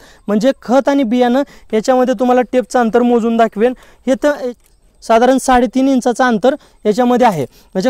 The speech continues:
खत आणि बियाणं याच्या दोन्हीमध्ये अंतर आपल्याला साडेतीन इंचाचं आहे. बऱ्याचशा लोकांचा गैरसमज आहे की बियाणं खतावरच पडतं, खतच बियाण्यावर पडतं.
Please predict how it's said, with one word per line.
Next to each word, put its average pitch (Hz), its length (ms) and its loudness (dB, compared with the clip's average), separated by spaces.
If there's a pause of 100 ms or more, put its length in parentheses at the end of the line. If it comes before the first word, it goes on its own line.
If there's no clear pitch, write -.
खत 269 280 0
आणि 294 160 0
बियाणं 254 380 0
याच्या 254 280 -2
दोन्हीमध्ये 233 540 -2 (320)
अंतर 208 300 -2
आपल्याला 220 280 -2
साडेतीन 226 540 -2
इंचाचं 208 380 -2
आहे. 220 260 0 (340)
बऱ्याचशा 247 360 0
लोकांचा 254 420 -4
गैरसमज 240 560 0
आहे 233 120 2 (260)
की 240 60 -2
बियाणं 240 440 2
खतावरच 262 480 2
पडतं, 240 380 0
खतच 233 340 -2
बियाण्यावर 233 460 0
पडतं. 214 380 -2